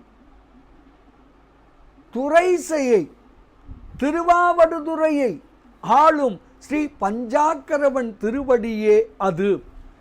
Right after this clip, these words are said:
இப்படியாக சரியை ஆதி தவம் முற்றினால்தான் ஞான ஒளி கிட்டும்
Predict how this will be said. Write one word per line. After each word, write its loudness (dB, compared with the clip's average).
இப்படியாக 2
சரியை 2
ஆதி 0
தவம் 0
முற்றினால்தான் 0
ஞான -2
ஒளி 0
கிட்டும் -2